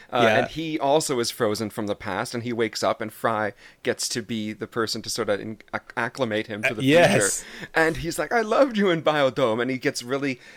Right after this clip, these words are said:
Speaker 1: and, and his answer is so scientific and sophisticated. He goes, "You know, sometimes we determined that it wouldn't be the best way to support life in this, uh, fantastical wo-," like, he gives this really long-winded
Speaker 2: <laughs>
Speaker 1: explanation, and Fry's like,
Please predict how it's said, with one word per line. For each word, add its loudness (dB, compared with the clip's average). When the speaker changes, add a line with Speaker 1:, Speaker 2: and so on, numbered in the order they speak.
Speaker 1:
and, -2
and -2
his -4
answer -4
is -4
so -4
scientific -10
and -8
sophisticated. -10
He -10
goes, -2
"You -4
know, -2
sometimes -6
we -4
determined -4
that -4
it -6
wouldn't -10
be -6
the -6
best -8
way -6
to -12
support -6
life -6
in -10
this, -8
uh, -4
fantastical -4
wo-," 2
like, 2
he -8
gives -2
this -6
really 0
long-winded 2
Speaker 2:
<laughs> 4
Speaker 1:
explanation, 4
and 0
Fry's 4
like, 4